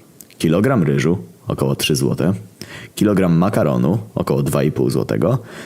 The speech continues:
kilogram kaszy jęczmiennej, około dwóch złotych, sześć kilo ziemniaków, około ośmiu złotych, dwa kilo margaryny,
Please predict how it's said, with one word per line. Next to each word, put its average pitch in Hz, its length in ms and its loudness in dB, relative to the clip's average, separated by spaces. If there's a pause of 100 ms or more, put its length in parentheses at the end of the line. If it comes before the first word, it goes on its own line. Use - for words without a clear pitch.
(120)
kilogram 78 400 2
kaszy - 320 0
jęczmiennej, 64 600 0
około 58 260 0
dwóch 55 300 -2
złotych, - 520 -2 (260)
sześć - 300 -2
kilo 160 220 2
ziemniaków, 151 580 0
około - 340 0
ośmiu 76 340 0
złotych, - 500 0 (360)
dwa 175 200 2
kilo 85 240 2
margaryny, 78 600 2